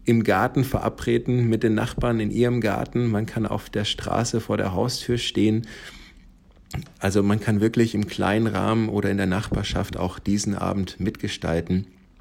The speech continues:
mit Kerze und mit den Liedern und so wirklich auch mit dabei sein.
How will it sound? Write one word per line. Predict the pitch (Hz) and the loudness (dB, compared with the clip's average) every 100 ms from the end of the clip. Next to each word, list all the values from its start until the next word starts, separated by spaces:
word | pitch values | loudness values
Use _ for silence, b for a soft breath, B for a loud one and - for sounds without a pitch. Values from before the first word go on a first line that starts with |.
| - - - | -20 -12 0
mit | 95 - | 0 0
Kerze | - 87 92 - 92 87 B B B - | -2 0 0 0 0 0 B B B -4
und | 92 90 | 2 4
mit | 87 | 4
den | 82 | 2
Liedern | 80 85 85 82 85 B B B B B B - | 2 4 4 2 -2 B B B B B B -12
und | - 85 82 80 - - - b b - | -2 0 2 0 -4 -16 -18 b b -10
so | 82 85 82 87 95 101 - - | -4 0 4 4 2 -4 -16 -10
wirklich | 92 87 87 90 - | -4 -2 -2 -4 -4
auch | 87 92 - - | -4 -4 -6 -8
mit | 90 | -4
dabei | 101 98 82 | -4 -2 -4
sein. | 73 69 69 73 | -4 -6 -8 -10